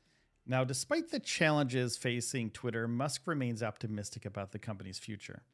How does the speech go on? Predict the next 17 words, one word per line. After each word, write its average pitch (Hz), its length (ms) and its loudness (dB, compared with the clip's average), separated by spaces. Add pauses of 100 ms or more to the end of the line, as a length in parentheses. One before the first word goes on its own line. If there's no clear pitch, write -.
(360)
urging 139 320 4
advertisers 123 840 2
to 123 120 -8
use 104 220 -6
Twitter 123 280 0
directly 131 520 0 (300)
and - 80 2
to 143 60 4
believe 175 400 2
that 160 160 0
they 160 180 -2
see 135 520 -2 (640)
a 131 180 2
future 131 380 -2
with 113 160 -4
the 139 40 -6
platform. 185 540 -6